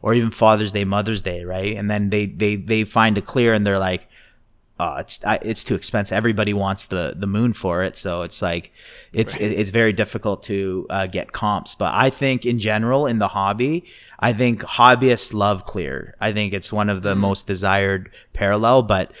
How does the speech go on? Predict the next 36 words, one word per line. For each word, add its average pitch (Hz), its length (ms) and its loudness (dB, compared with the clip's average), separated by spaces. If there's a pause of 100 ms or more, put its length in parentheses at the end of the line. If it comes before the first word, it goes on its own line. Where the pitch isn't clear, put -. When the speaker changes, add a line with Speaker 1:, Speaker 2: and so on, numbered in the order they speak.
(160)
Speaker 1:
ever 117 240 4
since 110 320 -2
the 104 140 0
whole 107 180 2
flipping 107 360 -2
world 101 300 -2
came 101 280 0
in, 98 300 -2 (420)
Clears 117 480 2
kinda 110 280 2
got 101 240 2
disappeared 110 560 0
because 101 260 -4
it's 95 160 -6
a 98 60 -4
paper, - 360 -4 (100)
paper 117 260 -2
parallel, 92 560 0
and 87 120 -6
paper 101 240 -4
parallel 95 420 -2
gets, 90 360 -8 (340)
I 98 120 -4
guess, 98 180 -4
a 101 60 -6
little 95 240 -2
less 95 280 -2
love, 92 240 -2
especially 101 460 -4
the 92 140 -2
newer 95 260 -2
designs 92 560 -4
in 92 240 -6 (320)
twenty 98 240 -2
twenty, 98 400 -2
Speaker 2:
Right. 92 220 -4